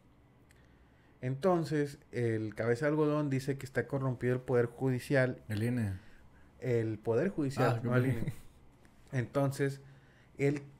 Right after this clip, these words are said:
Speaker 1: eh, la siguiente etapa de, de la cuatro T es que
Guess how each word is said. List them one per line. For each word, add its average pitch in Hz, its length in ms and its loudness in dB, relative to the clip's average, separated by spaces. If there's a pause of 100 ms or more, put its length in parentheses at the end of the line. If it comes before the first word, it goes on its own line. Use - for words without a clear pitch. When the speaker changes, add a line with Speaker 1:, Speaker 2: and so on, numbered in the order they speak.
Speaker 1:
eh, 127 400 4
la 135 160 4
siguiente 139 320 4
etapa 156 580 2
de, 120 480 2
de 117 140 -2
la 113 120 -2
cuatro 131 500 -2
T 156 340 -2 (640)
es 120 280 -4
que 143 420 0